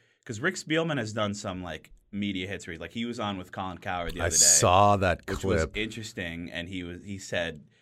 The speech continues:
Speaker 1: he was talking about defensive coaches and their relationships with quarterbacks, which,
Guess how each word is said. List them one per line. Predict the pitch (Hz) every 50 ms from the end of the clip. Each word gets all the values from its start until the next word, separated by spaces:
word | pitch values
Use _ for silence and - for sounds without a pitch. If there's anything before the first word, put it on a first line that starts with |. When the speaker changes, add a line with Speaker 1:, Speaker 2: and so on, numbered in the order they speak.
| _ _ _
Speaker 1:
he | 101 98
was | 98
talking | - - 110 110 110 104
about | 101 98 87 87 - _ _ _ _
defensive | 110 110 101 107 104 92 - - 92 90 -
coaches | 120 104 98 101 - 95 90 90 85 85
and | 85 85 82 82 80
their | 85 87
relationships | 87 87 87 87 - 98 101 98 80 -
with | 82 78 _
quarterbacks, | - 117 107 98 82 78 73 67 80 - -
which, | 78 69 69 - -